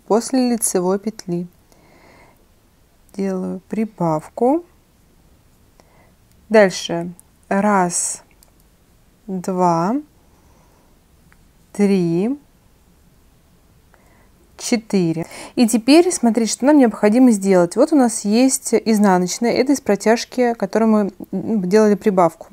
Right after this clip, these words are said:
в прошлом ряду. Теперь нам необходимо перед изнаночной опять поднять протяжку, вновь изнаночной петлей провязать, то есть мы делаем прибавку.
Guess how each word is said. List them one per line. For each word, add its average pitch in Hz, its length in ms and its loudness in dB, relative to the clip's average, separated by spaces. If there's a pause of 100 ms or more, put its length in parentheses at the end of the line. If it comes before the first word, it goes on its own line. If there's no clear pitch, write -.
(100)
в - 140 -20
прошлом 185 340 -6
ряду. 170 300 -6 (640)
Теперь 339 300 2
нам 294 160 8
необходимо 247 600 4
перед 254 280 2
изнаночной 208 1000 2 (1700)
опять 214 360 2 (260)
поднять 208 320 0
протяжку, 196 800 -4 (460)
вновь 208 540 0 (880)
изнаночной 208 720 0
петлей 190 340 -4
провязать, 190 720 -2
то - 60 -4
есть 196 140 -2
мы 208 100 2
делаем 196 300 2
прибавку. 190 640 -2